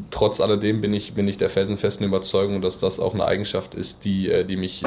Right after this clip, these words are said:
dahin gebracht hat, wo ich aktuell bin. Und ich weiß nicht, ich glaub, Philipp, bei dir ist es sicherlich auch eine Eigenschaft, die, äh,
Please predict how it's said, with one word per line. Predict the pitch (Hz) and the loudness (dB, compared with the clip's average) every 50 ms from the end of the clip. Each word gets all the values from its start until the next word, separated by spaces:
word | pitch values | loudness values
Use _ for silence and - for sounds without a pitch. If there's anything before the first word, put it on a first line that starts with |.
| - | 0
dahin | - 85 92 104 101 95 | 2 2 2 2 0 -2
gebracht | 98 - - 95 92 - - | -2 -2 -2 -2 -2 0 -2
hat, | 95 92 92 | -2 -2 0
wo | 95 95 | -2 -2
ich | 92 - | -2 -4
aktuell | - - - - 85 90 92 | -6 -8 -4 -2 0 0 2
bin. | 95 92 98 98 92 | 0 0 0 0 -2
Und | 87 87 90 | -2 -4 -6
ich | 90 - - | -6 -2 -2
weiß | 78 92 - - - | -2 0 0 -2 -2
nicht, | 92 90 - - - | -4 -4 -6 -8 -12
ich | - - | -6 -2
glaub, | 87 87 85 - | 0 0 0 0
Philipp, | - 98 95 98 95 98 | 0 2 2 2 2 0
bei | 92 92 | -2 -2
dir | 95 95 | 0 0
ist | 92 92 - | -2 -2 -2
es | 87 - | -4 -6
sicherlich | 98 87 - 90 92 95 90 80 | -6 -2 -2 -2 0 0 0 0
auch | 92 92 110 | 0 0 0
eine | 87 | -2
Eigenschaft, | - 95 92 92 - - 95 - - - | -2 -2 -2 -2 -4 -4 -4 -6 -6 -4
die, | 95 92 85 | -4 -2 0
äh, | 78 82 85 85 | 2 2 2 0